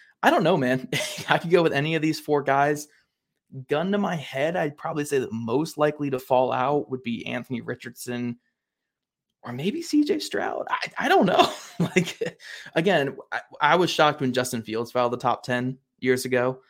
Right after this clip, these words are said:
So C J Stroud falling out of the top ten wouldn't shock me as much because now I'm kinda prepared for it. But yeah, I, I, I, any of these quarterbacks could fall out of the top ten to me, and I wouldn't be, like, super shocked. But traditionally, three quarterbacks go top ten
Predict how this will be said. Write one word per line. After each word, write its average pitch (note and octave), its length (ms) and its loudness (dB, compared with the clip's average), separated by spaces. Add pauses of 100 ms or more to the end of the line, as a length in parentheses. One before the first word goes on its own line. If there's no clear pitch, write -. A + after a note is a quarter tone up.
(200)
So A#2+ 260 0
C B2 180 -2
J B2 140 0
Stroud A#2 340 -2
falling B2 180 0
out A#2 60 -4
of A#2 60 -8
the B2 60 -2
top A2+ 140 2
ten A#2 420 -2 (440)
wouldn't A#2+ 260 0
shock A#2 260 0
me A#2+ 200 -2
as A2 300 -4
much B2+ 320 -2
because G#2+ 640 -6
now A#2 220 2
I'm A2 140 -4
kinda A#2 280 -2
prepared B2+ 460 -2
for C#3 240 0
it. C#3 160 -6
But A2+ 260 -6 (520)
yeah, B2+ 280 6
I, A#2 160 0 (460)
I, G2 80 2
I, G2+ 60 -2 (220)
any D#3 160 4
of D3+ 40 8
these C3 140 0
quarterbacks A2+ 360 0
could A2+ 120 -6
fall A#2 140 0
out A#2 60 -2
of - 60 -8
the - 40 -16
top - 180 -6
ten G#2+ 240 -8
to A2 80 -10
me, G#2+ 100 -6
and G#2+ 100 -4
I A2+ 60 0
wouldn't A#2 320 -4
be, G#2+ 160 -10
like, - 180 -8
super - 380 -10
shocked. - 420 -10
But - 220 -8 (760)
traditionally, G3+ 560 2
three D#3 300 0
quarterbacks B2+ 480 2
go - 120 -4
top - 260 -8
ten - 240 -14